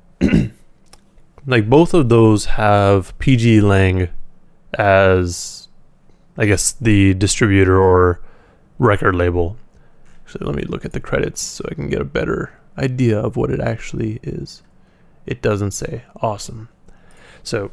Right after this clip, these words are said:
anyways, you know, when you go to Tidal or whatever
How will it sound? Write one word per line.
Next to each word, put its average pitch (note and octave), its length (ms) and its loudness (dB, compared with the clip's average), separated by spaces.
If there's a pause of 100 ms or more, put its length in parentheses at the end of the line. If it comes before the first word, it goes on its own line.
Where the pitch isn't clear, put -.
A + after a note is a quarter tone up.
(300)
anyways, G2 520 -4
you D3+ 140 2
know, D#3+ 140 6
when C#3+ 180 6
you C3 80 4
go A#2+ 220 6
to G#2+ 720 4
Tidal F#2+ 340 4
or F#2 300 2
whatever F#2 580 2